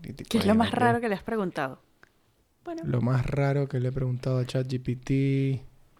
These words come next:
Speaker 1: Te digo que lo puedo abrir ahora. Lo, lo, aquí puedo buscar lo más raro que le he preguntado, pero no, nada particularmente raro. Me da ladilla que le pregunto vainas tipo de películas y está retrasado. Eso sí es
Speaker 2: Ah,
Speaker 1: lo
Speaker 2: bueno,
Speaker 1: ladilla.
Speaker 2: sí, eso está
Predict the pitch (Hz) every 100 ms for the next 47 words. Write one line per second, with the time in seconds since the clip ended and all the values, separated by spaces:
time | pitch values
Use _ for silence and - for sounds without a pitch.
0 | _ - 165 269 151 165 190 302 151 101
1 | 98 131 - 110 - 139 120 139 135 135
2 | 69 - 127 143 160 143 - 135 127 123
3 | 139 127 123 127 120 120 - 117 110 -
4 | - _ - - - - - - - 254
5 | 277 233 190 202 196 185 185 180 180 175
6 | 180 165 123 127 135 160 170 160 147 -
7 | 127 131 147 147 151 - 139 139 127 117
8 | 113 117 135 147 123 117 120 113 - 117
9 | 117 113 - 123 110 101 135 202 - -
10 | - 170 165 - 165 156 180 - - 165
11 | 156